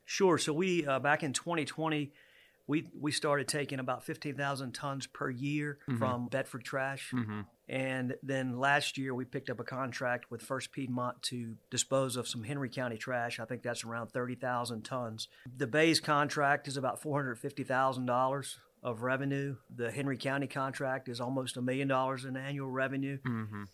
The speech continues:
Speaker 1: Our annual operating expenses for the landfill itself is about a, a million and a half dollars to just operate that landfill.
Speaker 2: That's not including those equipment purchases. That's just to keep the
Speaker 1: That's,
Speaker 2: machine
Speaker 1: that's
Speaker 2: moving.
Speaker 1: general
Speaker 2: Right. Mm-hmm.
Speaker 1: operations, staff,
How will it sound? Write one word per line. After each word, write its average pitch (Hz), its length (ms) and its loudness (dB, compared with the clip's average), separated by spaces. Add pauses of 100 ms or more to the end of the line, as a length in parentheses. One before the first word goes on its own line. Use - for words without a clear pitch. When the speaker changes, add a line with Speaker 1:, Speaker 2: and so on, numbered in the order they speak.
(220)
Speaker 1:
Our 123 160 2
annual 160 320 4
operating 143 460 4
expenses 127 640 -2
for 123 280 -4
the 117 100 -2
landfill 127 500 2
itself 123 540 2
is 120 100 -8
about 120 300 -2
a, 113 100 -6 (220)
a 123 40 -6
million 127 400 0
and 120 80 -4
a 113 80 -2
half 120 280 0
dollars 120 460 0 (280)
to - 80 2
just 123 300 0
operate 127 500 2
that 117 160 0
landfill. 117 600 -6 (280)
Speaker 2:
That's 123 200 4
not 123 180 6
including 113 380 0
those 101 180 0
equipment 92 380 -4
purchases. - 480 -8
That's 98 240 0
just - 220 -4
to - 60 -12
keep - 240 -8 (180)
the - 80 -14
Speaker 1:
That's, 107 80 -4
Speaker 2:
machine 104 220 0
Speaker 1:
that's 143 180 6
Speaker 2:
moving. - 140 -2
Speaker 1:
general 151 200 4
Speaker 2:
Right. 135 160 6
Mm-hmm. - 80 -2
Speaker 1:
operations, 131 720 -2
staff, 131 680 2